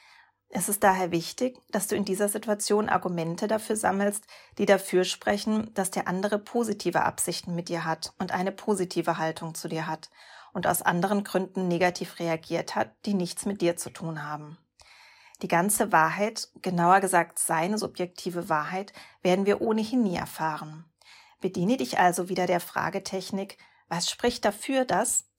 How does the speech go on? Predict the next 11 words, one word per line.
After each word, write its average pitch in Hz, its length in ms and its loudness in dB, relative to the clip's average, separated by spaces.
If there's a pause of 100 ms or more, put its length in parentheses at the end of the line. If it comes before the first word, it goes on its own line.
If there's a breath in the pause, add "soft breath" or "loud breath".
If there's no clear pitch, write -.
(140)
und 180 220 -2
finde 226 320 0
so 185 120 -2
viele 240 340 -2
positive 208 600 -4
Gründe 185 380 -2
wie 214 120 -2
möglich. - 600 -4 (1500 loud breath)
Und 214 140 -4
keine 190 300 2
Sorge, 190 520 4